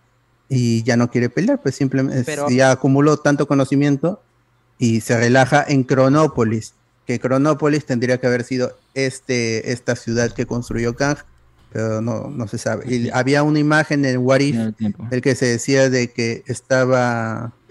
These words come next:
Speaker 1: Yellow Jacket en Cronópolis, y, y parecía una idea recha-, una idea que quedó ahí en el aire, no sé si será en la segunda temporada, pero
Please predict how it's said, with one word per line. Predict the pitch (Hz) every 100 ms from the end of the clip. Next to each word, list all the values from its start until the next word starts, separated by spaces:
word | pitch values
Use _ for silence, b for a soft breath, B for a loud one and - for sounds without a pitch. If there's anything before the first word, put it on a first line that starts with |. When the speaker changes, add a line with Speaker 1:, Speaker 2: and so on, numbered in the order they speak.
| 113
Speaker 1:
Yellow | 123 127 131
Jacket | 131 139 147 135
en | 113
Cronópolis, | 117 123 147 135 113 110 104 - _ _ 110 110 110 _ -
y, | 120 120 113 113 113 -
y | - 117 117 - -
parecía | 123 117 135
una | 135 131
idea | 131 131
recha-, | 127 127 131
una | 127 127
idea | 127 127
que | 120 117
quedó | - 117 117
ahí | 120
en | 123
el | 120 123
aire, | 127 127 135 b _ 131
no |
sé | - 113
si | - 110
será | 110 113
en | 113
la |
segunda | 110 117
temporada, | 110 110 120 123 135
pero | - 104